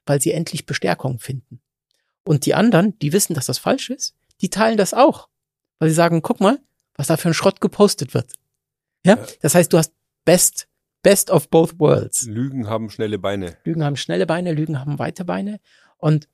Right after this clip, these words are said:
Speaker 1: wir, wir, wir reden ja auch hier mal über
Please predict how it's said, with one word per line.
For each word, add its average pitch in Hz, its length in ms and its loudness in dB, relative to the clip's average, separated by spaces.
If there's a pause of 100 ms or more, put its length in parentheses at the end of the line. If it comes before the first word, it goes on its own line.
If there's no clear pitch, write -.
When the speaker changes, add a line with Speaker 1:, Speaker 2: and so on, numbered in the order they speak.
(380)
Speaker 1:
wir, - 140 -6 (200)
wir, 151 180 2
wir 147 460 -2
reden 165 160 0
ja 165 120 2
auch - 140 -4
hier 170 140 -2
mal 156 120 0
über 143 160 0